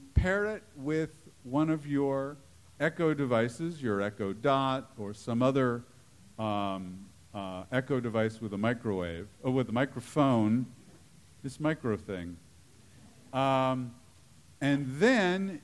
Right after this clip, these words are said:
you can simply say, "Alexa, um,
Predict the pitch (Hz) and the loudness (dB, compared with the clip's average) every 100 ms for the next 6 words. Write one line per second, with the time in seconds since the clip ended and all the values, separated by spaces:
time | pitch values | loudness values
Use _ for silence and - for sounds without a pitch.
0 | - 139 160 165 175 160 - 190 190 185 | -6 -2 -2 -2 -4 -4 -4 -6 -4 -4
1 | 185 - 160 151 165 208 226 - 175 214 | -4 -2 0 2 2 0 -2 -2 0 0
2 | 202 - - - 143 147 147 143 143 | -4 -12 -20 -10 -4 -2 -2 -4 -8